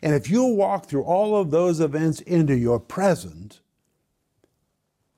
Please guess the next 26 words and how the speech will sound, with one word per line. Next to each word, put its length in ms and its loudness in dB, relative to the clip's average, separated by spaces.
it 200 -6
will 160 -10
so 340 -14
stir 400 -14
you 300 -12
up 280 -20
that 120 -6
you'll 180 -4
be 140 -2
able 160 -4
to 80 -8
look 240 -8
at 60 -10
your 220 -8
future 460 -10
with 340 -18
confidence. 920 -16
And 200 -4
that's 280 -6
why 220 -6
he's 300 -6
reminding 560 -8
Timothy 480 -10
of 220 -14
the 100 -10
past. 540 -18